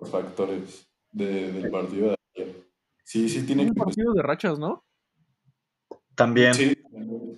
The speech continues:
Speaker 2: O sea, al principio del partido, cuando vi que iban diez cero y luego pues empezaron a despegar, eh,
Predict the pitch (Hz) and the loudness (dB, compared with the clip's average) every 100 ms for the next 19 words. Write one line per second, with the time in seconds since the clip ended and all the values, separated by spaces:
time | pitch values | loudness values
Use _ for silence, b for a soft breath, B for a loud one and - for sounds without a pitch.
0 | - _ _ 147 175 165 170 - 247 185 | -18 _ _ -4 -2 0 -2 4 6 6
1 | 143 147 190 208 214 - 170 170 160 156 | 4 0 2 2 2 -8 -6 -4 0 0
2 | 180 208 202 190 175 185 180 190 196 214 | 0 0 2 2 2 0 0 2 4 4
3 | 220 180 160 180 185 196 190 160 139 131 | 2 0 -2 2 4 4 4 4 2 0
4 | 123 _ _ _ _ _ _ - 147 160 | -4 _ _ _ _ _ _ -8 -4 -2
5 | 156 151 196 220 156 139 156 147 156 220 | -2 2 4 6 4 2 0 2 4 2
6 | - _ _ _ _ _ - 151 143 143 | 0 _ _ _ _ _ -8 -4 -2 -2